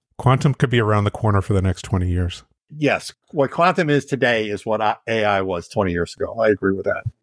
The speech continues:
Speaker 2: And it might not be twenty, it might only be fifteen, but whatever. It's not gonna be next
Speaker 1: Right.
Speaker 2: year. I, and I could be wrong.
Speaker 1: Well, market timing, that, that's always the, the problem, right? You,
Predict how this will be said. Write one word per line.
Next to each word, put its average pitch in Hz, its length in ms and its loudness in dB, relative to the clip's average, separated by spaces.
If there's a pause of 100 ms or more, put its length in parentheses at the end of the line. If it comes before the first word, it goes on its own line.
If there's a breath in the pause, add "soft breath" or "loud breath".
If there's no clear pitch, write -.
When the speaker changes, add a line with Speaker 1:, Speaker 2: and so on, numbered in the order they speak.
(140)
Speaker 2:
And 180 100 0
it 180 40 2
might 156 160 4
not 139 180 4
be 135 80 2
twenty, 117 320 0
it 113 60 -2
might 110 160 2
only 110 160 2
be 104 100 0
fifteen, 92 600 -4
but 98 160 -2
whatever. 90 440 0
It's - 440 -20
not 123 220 2
gonna 110 220 0
be 107 160 0
next 98 240 4
Speaker 1:
Right. 95 80 0
Speaker 2:
year. - 180 -14 (160)
I, 165 180 -8
and 165 180 2
I 165 60 4
could 147 200 2
be 147 80 6
wrong. 98 400 0 (300)
Speaker 1:
Well, 127 100 4
market 151 320 4
timing, 117 600 2
that, 104 280 2
that's - 240 0
always 101 300 2
the, 95 200 0
the - 140 -8
problem, 90 420 0
right? 87 200 -2
You, 92 240 -4